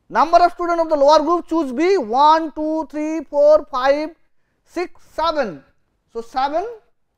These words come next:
minus upper group student, how many? None.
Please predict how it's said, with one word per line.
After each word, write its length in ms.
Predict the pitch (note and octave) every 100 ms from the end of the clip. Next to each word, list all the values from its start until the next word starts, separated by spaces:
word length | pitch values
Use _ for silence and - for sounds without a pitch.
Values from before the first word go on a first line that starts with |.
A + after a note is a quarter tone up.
| _
minus 560 | E3 - F4 E4+ F4 F4 - _ _ _ -
upper 280 | A3+ D4 E4
group 220 | D#4+ E4
student, 360 | - D#4 E4+ E4
how 140 | D4
many? 260 | D#4+ F#4+ G4+ _ _
None. 440 | C#4+ E4+ G#3 C3+